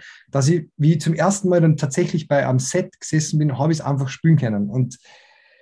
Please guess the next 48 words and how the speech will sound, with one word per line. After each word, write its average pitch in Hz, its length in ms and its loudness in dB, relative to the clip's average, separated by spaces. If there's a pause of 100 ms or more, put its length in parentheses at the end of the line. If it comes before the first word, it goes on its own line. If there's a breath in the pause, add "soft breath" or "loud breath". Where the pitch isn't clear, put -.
(340 soft breath)
ja, 160 200 4
das 135 380 -2
war 143 140 4
natürlich 160 540 4
nicht 143 280 2
super 208 520 2
und 156 120 2
auch 143 80 2
nicht, 147 120 2
aber 151 120 0
ich, 160 220 0
mir 151 240 2
war 160 220 2
bewusst, 180 400 2
was 135 100 2
ich 139 80 4
machen 135 400 0
muss, 104 340 -8
einfach. - 560 -10
Und - 220 -8
das 131 240 -2 (140)
hat 135 160 0
mich 156 120 4
dann 147 100 2
selber 151 260 0
so 180 100 -2
schockiert, 202 420 0 (400 loud breath)
hab 151 220 -2
dann 160 340 2 (840)
auch 139 400 2
längere 147 480 2
Zeit 139 360 -2
einfach 143 320 -2
drauf 123 340 -4
gedroschen, 156 500 0 (320 soft breath)
bis 156 160 2
mein 151 120 4
Papa 139 200 0
dann 139 120 2
gesagt 131 220 -4
hat, 131 80 -2
hey, 131 220 2
du 135 80 0
kommst 135 320 -2
jeden 127 240 0
Tag 127 220 -2
heim 127 220 0
mit 123 300 -2